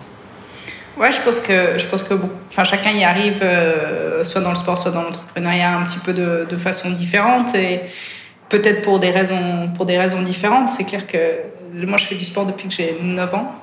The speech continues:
Euh, du sport de, enfin, entre guillemets, haut niveau, hein. J'ai, j'ai commencé par la natation, hein.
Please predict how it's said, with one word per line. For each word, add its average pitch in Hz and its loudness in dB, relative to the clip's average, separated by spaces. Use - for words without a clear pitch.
Euh, 165 -4
du 180 -6
sport 180 -6
de, 170 -2
enfin, - -8
entre 220 4
guillemets, 190 4
haut 185 2
niveau, 208 4
hein. 175 2
J'ai, - 0
j'ai 185 -2
commencé 185 -2
par 175 -2
la 175 0
natation, 175 -2
hein. 147 0